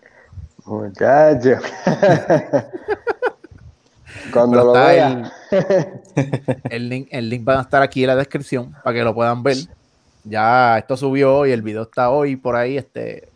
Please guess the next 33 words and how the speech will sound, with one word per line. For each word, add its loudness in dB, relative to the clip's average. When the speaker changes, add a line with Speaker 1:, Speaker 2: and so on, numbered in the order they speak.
Speaker 2:
ya -10
está -2
rondando. 0
Y -14
este, -2
este -6
video, -4
este, -8
vamos -4
a 0
ver 2
si -6
est-, -16
esta -4
Speaker 1:
Mira, 4
Speaker 2:
parte 6
va 6
Speaker 1:
di-, 8
Speaker 2:
editada 4
Speaker 1:
di-, 4
Speaker 2:
ahora. -2
Porque -2
quiero 2
Speaker 1:
comentaste 2
Speaker 2:
que, 6
Speaker 1:
algo 4
Speaker 2:
a 4
Speaker 1:
que 4
Speaker 2:
ver 0
Speaker 1:
me, 2
Speaker 2:
si -12
Speaker 1:
que 2
me, 0